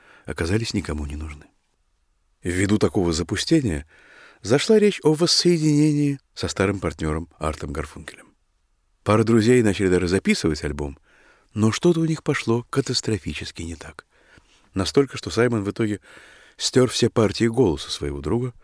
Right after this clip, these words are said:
после чего они несколько лет вообще не разговаривали. И когда речь заходит про те годы, Саймон говорит: "Я вообще ничего не делал. Я просто сидел и смотрел на море".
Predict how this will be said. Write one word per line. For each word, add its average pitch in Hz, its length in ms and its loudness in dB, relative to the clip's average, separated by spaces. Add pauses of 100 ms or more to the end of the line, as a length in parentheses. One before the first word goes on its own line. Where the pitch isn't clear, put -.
(600)
после 80 260 -2
чего 98 260 0
они 82 200 0
несколько 78 360 -2
лет 82 200 -6
вообще 76 340 -4
не 78 80 -6
разговаривали. 80 640 -10 (1160)
И 117 80 0
когда 98 280 4
речь 92 200 2
заходит 85 340 0
про 85 140 0
те 80 140 -4
годы, 135 300 0 (480)
Саймон 101 360 0
говорит: 95 420 2 (800)
"Я 98 100 0
вообще 123 300 0
ничего 80 280 -6
не 78 120 -8
делал. 78 360 -14 (300)
Я 82 180 -4 (100)
просто - 280 -4
сидел 110 460 -2 (280)
и - 60 -10
смотрел 78 460 -8
на 78 140 -8
море". 76 280 -12